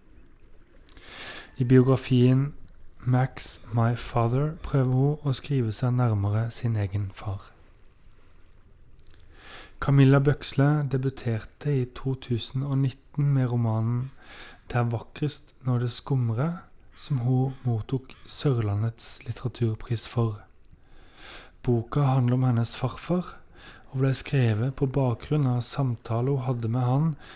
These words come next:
da de ukentlig drakk kaffe sammen på Café Opus på Sørlandssenteret.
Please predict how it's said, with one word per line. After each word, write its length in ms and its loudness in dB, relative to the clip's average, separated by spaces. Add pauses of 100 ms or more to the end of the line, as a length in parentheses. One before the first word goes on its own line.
(220)
da 80 0
de 240 2
ukentlig 720 -2
drakk 240 -2
kaffe 320 -2
sammen 460 2 (500)
på 160 -4
Café 320 0
Opus 560 0
på 160 0
Sørlandssenteret. 880 -2